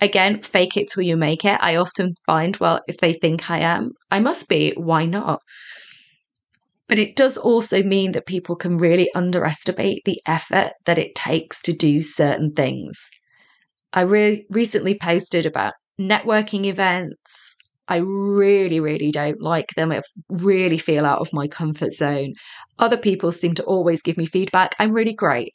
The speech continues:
I come across really natural in them. They don't understand how that's the case. But again, what's happening inside versus what's happening on the outside is quite different. So I won't harp on about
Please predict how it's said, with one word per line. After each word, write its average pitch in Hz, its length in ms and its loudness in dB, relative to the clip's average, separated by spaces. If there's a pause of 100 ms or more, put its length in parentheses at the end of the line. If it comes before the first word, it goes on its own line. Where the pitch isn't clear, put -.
I 160 60 -4
come 175 180 -4
across 165 320 -4
really 160 200 0
natural 269 540 2
in 277 200 4
them. 277 360 4 (440)
They 196 80 -2
don't 185 240 2
understand 175 840 0 (100)
how 165 560 0
that's - 300 0
the 175 100 -4
case. 175 580 -2 (320)
But - 180 2
again, 180 580 2 (640)
what's 196 320 2
happening 208 480 2
inside 170 960 2 (360)
versus 196 300 0
what's 175 200 2
happening 175 420 -2
on 151 80 -2
the 151 140 -2
outside 151 420 0
is 160 120 -2
quite - 300 -4
different. - 440 -6 (800)
So 190 400 2 (680)
I 202 100 2
won't 262 280 4
harp 262 320 2
on 214 120 2
about 196 360 2